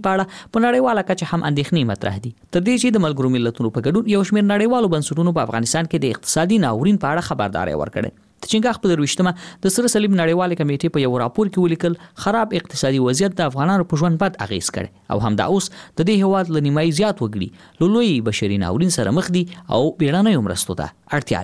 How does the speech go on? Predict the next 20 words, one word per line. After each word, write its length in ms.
لري. 180
په 140
ورته 240
وخت 100
کې 100
د 80
ملګرو 300
ملتونو 400
د 80
خوړو 320
نړیوال 380
سازمان 340
ویلي 300
وو، 100
دوه 160
ویشت 220
میلیونه 420
افغانان 400
د 80
خوراکي 340